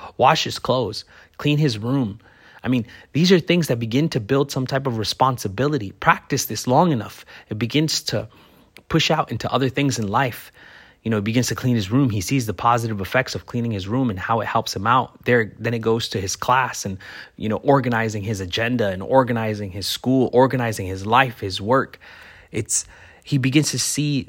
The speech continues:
the beauty in one thing, and he wants to now put it to practice in organizing everything. But the problem is, is that nowadays the parents,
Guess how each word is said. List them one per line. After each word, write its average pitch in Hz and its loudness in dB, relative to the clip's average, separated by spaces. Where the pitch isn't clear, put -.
the 113 -2
beauty 151 0
in 110 -4
one 131 2
thing, 95 -4
and 95 -6
he 107 -2
wants 120 0
to 107 -4
now 113 0
put 123 -2
it - -4
to - -10
practice 123 -2
in 101 -4
organizing 104 -2
everything. 101 -2
But 113 4
the 120 -2
problem 151 4
is, 113 -2
is 107 -2
that 101 -2
nowadays 123 0
the 110 -4
parents, 120 -2